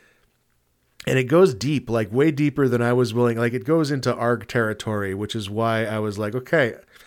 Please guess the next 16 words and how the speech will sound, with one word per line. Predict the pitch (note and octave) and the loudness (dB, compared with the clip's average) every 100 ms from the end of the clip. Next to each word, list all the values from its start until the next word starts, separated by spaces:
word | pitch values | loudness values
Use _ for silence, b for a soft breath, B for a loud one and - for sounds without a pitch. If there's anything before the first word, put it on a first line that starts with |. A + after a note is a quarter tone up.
| b b - | b b -8
I've | A2 | -4
gotten | C3 C3 C3 B2+ | 0 0 0 0
all | C3+ D3 | 2 2
I'm | C#3 | 2
gonna | C3+ | 0
get | A#2+ C3 | 2 2
out | B2 A2+ | 2 0
of | |
this | G#2+ F#2+ | -4 -6
game," | A#2+ A2+ G#2+ G#2 b b b b | -4 -4 -4 -8 b b b b
but | B2+ | 0
that | C3 B2+ | 2 2
was | A2+ | 0
awesome. | G#2 F#2 F#2 C2 - _ _ _ _ b b b b - | -2 -4 -10 -14 -20 _ _ _ _ b b b b -6
Like, | B2+ A#2 - _ - | -2 -2 -4 _ -4
uh, | B2 A#2 | -2 -2